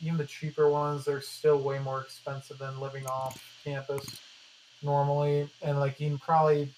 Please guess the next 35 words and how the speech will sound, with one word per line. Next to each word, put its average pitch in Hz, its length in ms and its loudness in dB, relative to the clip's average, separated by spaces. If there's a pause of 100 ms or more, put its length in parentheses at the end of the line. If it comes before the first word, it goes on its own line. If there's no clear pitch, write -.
(520)
you 196 80 -4
know, 190 60 0
especially 233 360 0
with 185 80 -2
all 185 80 2
the 156 80 6
drinking 147 460 0
and 143 220 -4 (100)
stupid 147 420 -8
shit 151 180 -6
you're 147 100 -6
gonna 147 120 -4
be 143 80 -4
doing, 143 340 -2
like, 139 260 -4 (300)
eh, 147 140 -16 (1200)
like, 170 220 0 (400)
I, 190 220 -2
I 190 140 4
just 190 340 -2
can't 175 260 -4
really 175 280 0
recommend 151 920 2 (200)
doing 151 260 0
that 147 200 4
if 143 160 2
you 156 60 4
have 147 120 2
to 151 80 -2
go 143 160 0
and 135 140 -4
pay 139 160 -2
for 135 160 -6
things 143 320 -10
yourself, - 480 -10